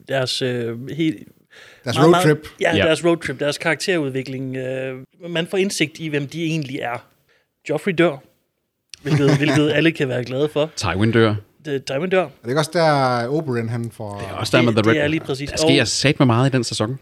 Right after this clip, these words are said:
Speaker 2: Det gør
Speaker 1: og,
Speaker 2: der.
Speaker 1: og når den sæson slutter, så, øh, så er man oppe på et, øh, et rigtig, rigtig højt niveau af T V-serien, og der er muligheder for alt. Øh, de har, de har ændret så meget i den på det tidspunkt, at de faktisk kan, øh, i, i historien fra, fra bøgerne,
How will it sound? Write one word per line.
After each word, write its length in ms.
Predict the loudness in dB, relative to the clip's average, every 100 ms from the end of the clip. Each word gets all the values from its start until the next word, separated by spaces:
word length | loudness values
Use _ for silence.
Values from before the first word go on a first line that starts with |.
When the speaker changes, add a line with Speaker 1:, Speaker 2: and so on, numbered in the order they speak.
| -6
Speaker 2:
Det 100 | -2
gør 60 |
Speaker 1:
og, 120 | -2 -2
Speaker 2:
der. 60 | -2
Speaker 1:
og 40 | -2
når 100 | 0
den 140 | -2
sæson 300 | -6 -6 -6
slutter, 320 | -6 -4 -4 -6 _ _ _ _ _ -12
så, 320 | -4 -2 0 -2
øh, 60 | -2 -6
så 140 | -4 -2
er 40 |
man 160 | -2 -2
oppe 200 | -4 -2
på 80 |
et, 240 | -2 -4 -10
øh, 340 | -10 -8 -10 -12 -12
et 220 | -8 -6
rigtig, 240 | -4 -4
rigtig 200 | -6 -4
højt 160 | -4 -4
niveau 240 | -4 -4 -6 _ _ _ _ _ _ -10
af 100 | -8
T 100 | -4
V-serien, 580 | -4 -4 -4 -4 -6 -12
og 160 | -12 -10 -10 -6
der 60 |
er 40 | -4
muligheder 440 | -2 -2 -2 -4
for 240 | -4 -10 -12 -10
alt. 500 | -10 -10 -14 -16 -16 _ _ _ _ _ _
Øh, 180 | -4 -4 -2
de 60 |
har, 280 | 0 0 0
de 200 | -4 -6
har 80 | -4
ændret 300 | -4 -2 -4
så 100 | -4
meget 260 | -6 -4 -6
i 40 |
den 140 | -6
på 120 | -10 -10
det 120 | -6
tidspunkt, 420 | -4 -4 -4 -4
at 160 | -6 -8
de 60 |
faktisk 360 | -4 -4 -2 -4
kan, 240 | -2 -2 -6 _ _ _ _
øh, 80 | -10
i, 180 | -8 -8
i 140 | -6
historien 420 | -4 -2 -2 -4 -2
fra, 200 | -4 -4
fra 140 | -6 -4
bøgerne, 320 | 0 0